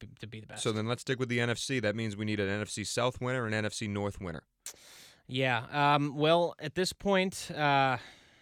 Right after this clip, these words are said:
Speaker 1: I, I think the N F C South, I think the N F C South is still the Falcons to lose.
Speaker 2: Oh, no.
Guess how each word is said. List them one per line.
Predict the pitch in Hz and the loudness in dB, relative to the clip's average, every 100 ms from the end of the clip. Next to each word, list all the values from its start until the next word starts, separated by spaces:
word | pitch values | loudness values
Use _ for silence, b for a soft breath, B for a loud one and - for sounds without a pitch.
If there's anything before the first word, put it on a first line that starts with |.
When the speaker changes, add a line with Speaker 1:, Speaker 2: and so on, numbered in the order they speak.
| B _ - | B _ -10
Speaker 1:
I, | 143 - | -6 -6
I | |
think | 143 165 139 | -4 -2 -2
the | 147 | 0
N | 143 | 0
F | 143 | -2
C | - 139 | -4 -6
South, | - 143 147 - | 0 2 0 0
I | 147 | -4
think | 156 220 | -2 2
the | 190 | 4
N | 190 | 4
F | |
C | 151 170 | 2 -2
South | - 165 160 | 2 4 4
is | 139 | 0
still | - - 165 151 139 | -8 -2 2 2 0
the | |
Falcons | 123 135 127 123 117 | -2 -4 -4 -6 -10
to | - | -12
lose. | 110 107 104 - | -14 -14 -8 -2
Speaker 2:
Oh, | 113 101 90 82 78 | 0 0 0 -4 -8
no. | 82 85 85 78 - | -12 -6 -4 -4 -8